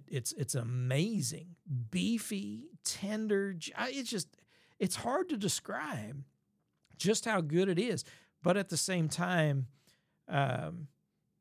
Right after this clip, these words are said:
y-, you know, y-, you, unfortunately, there's no easy answer on, on just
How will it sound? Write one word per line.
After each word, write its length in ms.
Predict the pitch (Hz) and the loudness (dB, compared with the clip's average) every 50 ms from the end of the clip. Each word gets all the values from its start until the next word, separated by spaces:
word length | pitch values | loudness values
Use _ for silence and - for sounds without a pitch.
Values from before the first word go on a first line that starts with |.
| _ _ - | _ _ -10
y-, 100 | - - 311 | -10 -6 0
you 120 | 190 147 | 2 2
know, 200 | 143 135 135 - 277 | 2 2 0 -2 -2
y-, 160 | 151 143 202 - | -4 -4 -2 0
you, 260 | 151 143 147 147 - - _ _ _ _ _ _ 302 262 | 0 0 0 0 -2 -6 _ _ _ _ _ _ -8 -2
unfortunately, 1080 | 160 151 147 - - 170 185 220 220 - 202 175 147 - 165 156 135 135 131 139 147 156 - | 0 0 0 2 2 2 2 2 2 0 0 0 0 0 0 0 0 0 0 -2 -4 -2 2
there's 240 | - 156 151 135 135 | 4 4 4 4 2
no 220 | 151 156 160 - 170 | 2 2 2 2 2
easy 400 | 165 170 175 170 156 151 135 131 | 2 2 2 2 2 2 2 2
answer 600 | 139 151 165 185 180 - 135 127 120 117 120 - _ _ _ _ _ _ | 2 2 2 0 0 0 0 0 0 -2 -4 -6 _ _ _ _ _ _
on, 260 | - 139 143 135 139 - - - _ _ _ _ _ _ | 2 4 4 4 2 0 -4 -10 _ _ _ _ _ _
on 220 | 151 139 143 143 | 0 2 2 4
just 260 | 131 143 147 - - | 4 2 2 2 0